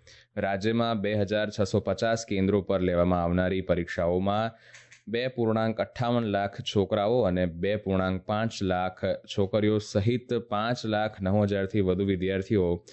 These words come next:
આ પરીક્ષા આપશે. પરીક્ષા ફરજો માટે અઠ્યાવીસ હજારથી વધુ નિરીક્ષકો અને બે હજાર છસો પચાસ મુખ્ય અધિક્ષકો અને વિભાગીય અધિકારીઓ નિયુક્ત કરવામાં આવ્યા છે.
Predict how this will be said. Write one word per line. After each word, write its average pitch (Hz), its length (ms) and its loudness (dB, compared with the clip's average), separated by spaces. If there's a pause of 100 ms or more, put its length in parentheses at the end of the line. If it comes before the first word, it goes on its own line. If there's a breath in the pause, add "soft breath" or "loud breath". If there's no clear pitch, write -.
(220 loud breath)
આ 90 100 -4
પરીક્ષા 87 400 -2
આપશે. 85 360 -2 (500 loud breath)
પરીક્ષા 113 360 0
ફરજો 104 380 0
માટે 95 340 0
અઠ્યાવીસ 104 460 -2
હજારથી 95 380 0
વધુ 95 260 2
નિરીક્ષકો 110 680 0
અને 95 480 0 (280 loud breath)
બે 113 140 0
હજાર 123 300 0 (120)
છસો 107 200 2
પચાસ 110 520 0
મુખ્ય 117 440 2
અધિક્ષકો 107 720 0
અને 98 200 2
વિભાગીય 101 480 0
અધિકારીઓ 90 520 0
નિયુક્ત 95 380 0
કરવામાં 82 480 0
આવ્યા 90 320 -6
છે. - 220 -8